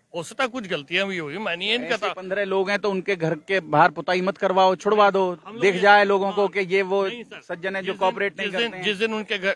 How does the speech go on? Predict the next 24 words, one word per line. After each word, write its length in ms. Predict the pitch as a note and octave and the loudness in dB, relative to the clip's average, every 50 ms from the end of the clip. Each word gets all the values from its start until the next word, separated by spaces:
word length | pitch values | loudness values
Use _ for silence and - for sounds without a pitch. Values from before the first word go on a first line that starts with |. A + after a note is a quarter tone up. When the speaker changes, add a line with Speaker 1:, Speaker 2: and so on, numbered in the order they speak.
| _ _ D3 | _ _ -12
Speaker 1:
जिस 320 | D3 E3+ F3 F3+ D#3+ - | -10 -8 -8 -8 -6 -4
दिन 120 | G#3 G#3 | -4 -4
उनका 280 | F#3+ G3 F#3+ F#3 F#3+ F#3 | -4 -6 -8 -6 -6 -8
incident 440 | F3+ F3 E3 - F#3 F#3 F#3+ F#3 F3 | -8 -8 -10 -10 -6 -6 -6 -6 -6
हुआ 200 | E3 D#3+ D#3 D3+ | -4 -4 -4 -4
था, 200 | D3 C#3 B2 - _ _ | -4 -6 -10 -10 _ _
Speaker 2:
हाँ। 240 | C#3 D3 D3+ C#3+ C#3 _ _ _ _ _ _ _ _ - | -16 -14 -14 -14 -16 _ _ _ _ _ _ _ _ 0
Speaker 1:
आरडब्ल्यूए 680 | D3+ F3+ F#3+ G3+ G3 G#3 G3+ G3+ G3 G3 G3+ G#3 G3+ | 2 4 4 4 2 -2 -4 -4 -4 -4 -4 -2 -4
के 180 | F#3+ _ - G3+ | -4 _ -8 -10
लोग 240 | G3 F#3+ F#3 G3+ F#3 | -6 -4 -4 -6 -6
सबसे 320 | - - G3+ F3+ - A3+ G#3+ | -6 -12 -16 -10 -6 -6 -4
पहले 200 | F#3 G3+ G3+ G3+ | -4 -2 -4 -4
उठ 100 | E3+ - | -6 -8
के 140 | - F#3+ | -8 -10
गए 200 | E3 D#3+ E3 E3 | -6 -4 -4 -4
थे 120 | D#3 F3+ F#3 | -2 -2 -4
एफआईआर 580 | F3 - E3+ D#3 - F3+ F3 E3+ E3+ D#3+ D#3+ | -4 -4 -8 -8 -6 -4 -2 0 0 0 -2
करने 280 | D3 - D#3 D3+ D#3+ E3+ | -2 -6 -10 -8 -8 -6
कि 140 | E3 - F#3 | -6 -8 -10
हमारे 360 | D3+ - E3 D3+ D#3+ F3 F3+ | -10 -8 -8 -6 -6 -6 -6
एक 120 | E3 - | -8 -6
रेसिडेंट्स 460 | F3 E3 - - E3 E3 F3 E3 D#3 - | -10 -10 -10 -10 -10 -10 -10 -10 -12 -16
को 200 | _ E3+ E3+ D#3+ | _ -8 -6 -4
है 200 | D3+ D#3+ F#3 F#3 | -2 -2 -4 -4